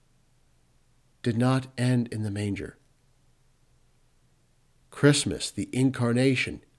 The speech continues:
did not end on Christmas. Or we should maybe say, Christmas has not ended. Instead, it shines brilliantly from the cross even to this day.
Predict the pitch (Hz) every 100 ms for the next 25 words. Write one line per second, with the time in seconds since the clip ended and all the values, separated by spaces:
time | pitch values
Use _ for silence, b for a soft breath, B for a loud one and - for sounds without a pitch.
0 | _ - 170 175 165 160 160 - - 165
1 | 160 151 151 147 160 - 127 - - b
2 | b b b b b _ _ _ _ _
3 | _ _ _ _ _ - 120 123 117 110
4 | 110 101 98 - 98 82 - 135 135 117
5 | 107 - - - - - 92 104 98 101
6 | 113 131 - - - _ _ _ _ _
7 | _ _ _ _ - 131 127 - 147 147
8 | 143 - 127 127 - 139 139 135 131 123
9 | - 120 160 160 151 - - 135 127 123
10 | - 131 135 127 123 - 123 123 117 -
11 | - 135 147 143 139 - 143 151 - -
12 | 113 143 -